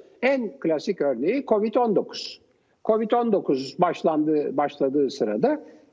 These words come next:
e, istatistikleri sakladılar. Yani vaka sayılarını sakladılar, hastalık, hastalananların sayılarını sakladılar,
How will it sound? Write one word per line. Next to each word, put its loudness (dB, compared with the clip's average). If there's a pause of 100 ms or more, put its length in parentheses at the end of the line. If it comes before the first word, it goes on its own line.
e, 4 (840)
istatistikleri 0
sakladılar. 0 (340)
Yani -2 (400)
vaka 2
sayılarını 0
sakladılar, 0 (480)
hastalık, -2
hastalananların 2
sayılarını 2
sakladılar, 2